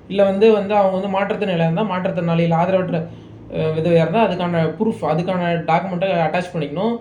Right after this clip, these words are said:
எந்தெந்த ப்ரூஃப்லாம் எல்லாமே வைக்கிறீங்களோ அது எல்லாத்துக்குமே கீழே நீங்க சைன் பண்ணிக்க சொல்லி சொல்லியிருக்காங்க.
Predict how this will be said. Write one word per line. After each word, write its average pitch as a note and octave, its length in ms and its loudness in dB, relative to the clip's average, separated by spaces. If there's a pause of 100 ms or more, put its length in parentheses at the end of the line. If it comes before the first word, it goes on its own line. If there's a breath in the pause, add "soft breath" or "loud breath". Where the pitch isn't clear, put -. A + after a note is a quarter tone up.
(260 loud breath)
எந்தெந்த A#3 400 0
ப்ரூஃப்லாம் G#3+ 480 0
எல்லாமே F#3+ 340 0
வைக்கிறீங்களோ F#3+ 380 0
அது F#3+ 180 4
எல்லாத்துக்குமே F3 460 -2
கீழே G#3 240 0
நீங்க F#3 200 -2
சைன் F#3+ 300 -2
பண்ணிக்க E3+ 220 -2
சொல்லி D#3+ 260 -4
சொல்லியிருக்காங்க. D#3 460 -2